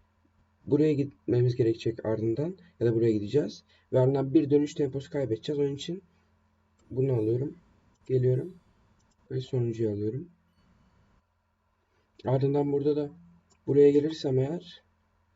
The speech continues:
şu ikisi birbirinden ayrı kalacağı için tempo kaybı olacak. Önce, önce H yediyi alıyorum. Ardından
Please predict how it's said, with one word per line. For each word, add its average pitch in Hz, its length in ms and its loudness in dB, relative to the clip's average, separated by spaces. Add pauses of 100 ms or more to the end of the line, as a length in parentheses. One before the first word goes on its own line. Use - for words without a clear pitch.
(360)
şu - 180 -4
ikisi 131 380 -4
birbirinden 135 320 -2
ayrı 131 200 0
kalacağı 131 320 0
için 143 200 -6
tempo 135 320 -4
kaybı 123 260 -2
olacak. 120 360 -4 (600)
Önce, 123 380 0 (1040)
önce 127 260 -2
H 127 340 -2
yediyi 127 180 4
alıyorum. 113 400 -2 (720)
Ardından 123 560 -2